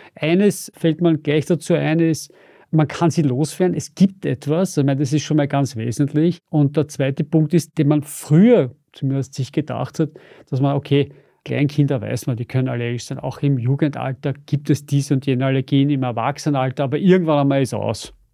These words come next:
Da wirst du immer mehr allergisch, wenn du es bis dorthin geschafft hast, bis fünfzig, sechzig ist vorbei. Du brauchst ja keine Gedanken machen. Dem ist definitiv nicht so. Speziell, was auch Kontaktallergien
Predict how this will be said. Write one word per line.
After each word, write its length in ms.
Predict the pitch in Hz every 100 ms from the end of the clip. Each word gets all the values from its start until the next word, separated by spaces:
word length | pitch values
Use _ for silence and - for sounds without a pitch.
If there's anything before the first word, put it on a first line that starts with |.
| _
Da 140 | 135 120
wirst 240 | 170 175
du 40 |
immer 100 | 147
mehr 140 | 135 139
allergisch, 460 | 131 143 156 156
wenn 80 | 147
du 80 | 139
es 60 | 143
bis 160 | 147
dorthin 300 | - 143 165
geschafft 340 | 151 143 143 -
hast, 120 | 147
bis 140 | 151
fünfzig, 360 | - 151 - 160
sechzig 440 | 233 139 - 147
ist 200 | 131 131
vorbei. 440 | - 139 117 139 151 - -
Du 60 | 131
brauchst 240 | 143 147
ja 60 | 143
keine 220 | - 139
Gedanken 460 | 139 135 135 156 156
machen. 280 | 151 147 147 - - _ 156
Dem 200 | 160 180
ist 260 | - -
definitiv 520 | 170 175 160 156 185
nicht 220 | 131 110 -
so. 220 | 120 110 - _ - - - -
Speziell, 840 | - 151 135 - 143 160 180 160 - _ _
was 680 | 156 139 151 147 - - -
auch 220 | - 135
Kontaktallergien 1300 | - 143 120 123 - - 151 151 147 147 165 190 185